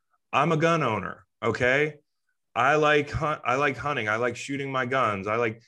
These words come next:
but I'm also reasonable. Like, you know, is it, like, there, there's, there's all types of issues that, like, I can see, I can see not both sides of it,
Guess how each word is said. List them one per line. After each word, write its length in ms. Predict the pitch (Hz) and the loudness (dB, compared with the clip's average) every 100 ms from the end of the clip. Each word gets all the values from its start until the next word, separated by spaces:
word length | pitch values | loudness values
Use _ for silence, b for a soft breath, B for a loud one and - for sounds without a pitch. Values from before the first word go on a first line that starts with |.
| - | -4
but 100 | 170 | 0
I'm 140 | 175 180 | 0 0
also 300 | 185 180 170 | -4 -4 -4
reasonable. 800 | 123 120 104 90 85 87 - - | -2 -2 -2 -6 -10 -10 -12 -2
Like, 240 | 127 120 | 0 2
you 60 | 147 | 2
know, 140 | 147 | 2
is 180 | 139 135 | 2 0
it, 160 | 147 151 | -2 0
like, 260 | 139 120 b b - | 0 -2 b b 0
there, 160 | 160 147 | 2 4
there's, 440 | 139 151 127 - 131 | 4 2 2 -6 -4
there's 240 | 143 135 | -2 0
all 180 | 165 180 | -2 -2
types 360 | 170 156 - | -2 -2 -4
of 120 | 143 131 | -6 0
issues 480 | 143 - 127 110 | -2 -2 -8 -4
that, 200 | 107 110 | -2 -2
like, 260 | 117 107 101 | -2 -4 -2
I 100 | 123 | -4
can 200 | 123 139 | -4 -8
see, 720 | 117 - 160 151 143 135 127 - _ _ _ _ _ _ _ _ _ - | -6 -4 -2 0 0 -2 -4 -12 _ _ _ _ _ _ _ _ _ -2
I 100 | 123 | -2
can 200 | 135 123 | -2 -4
see 480 | - 165 160 147 135 | -4 -2 0 0 0
not 240 | 139 117 | 0 0
both 220 | 117 110 | -2 -2
sides 400 | - 120 113 101 | -4 -2 -2 -4
of 120 | 95 | -6
it, 220 | 95 92 | -4 -4